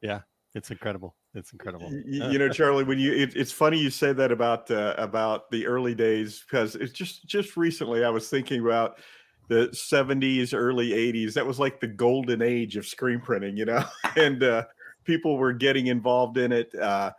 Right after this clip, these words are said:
Speaker 2: uh, nobody really knew much about it. And, and, uh, Charlie, you'll recall this, uh, the, the seminars at, like, Impressions Expo and, and, uh,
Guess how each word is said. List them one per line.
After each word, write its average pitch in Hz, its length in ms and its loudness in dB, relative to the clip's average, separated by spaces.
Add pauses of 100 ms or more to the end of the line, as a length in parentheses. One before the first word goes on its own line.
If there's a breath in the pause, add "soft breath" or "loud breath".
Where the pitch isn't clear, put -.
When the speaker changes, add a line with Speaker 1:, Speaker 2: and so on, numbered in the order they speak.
(360 soft breath)
Speaker 2:
uh, 107 260 -4 (180)
nobody 127 760 2
really 123 680 2
knew 123 240 0
much 113 400 -2
about 110 420 0
it. 120 200 4
And, 113 180 0 (280 loud breath)
and, 127 380 0
uh, 120 140 2
Charlie, 151 380 2
you'll 151 120 2
recall 127 400 2
this, 127 360 0 (100)
uh, 117 180 -2
the, 135 240 0
the 127 140 0
seminars 120 800 -2
at, 107 320 -2
like, 107 180 -6
Impressions 120 540 -6
Expo 104 640 -2
and, 101 100 -6 (460 soft breath)
and, 101 340 -4
uh, 98 280 0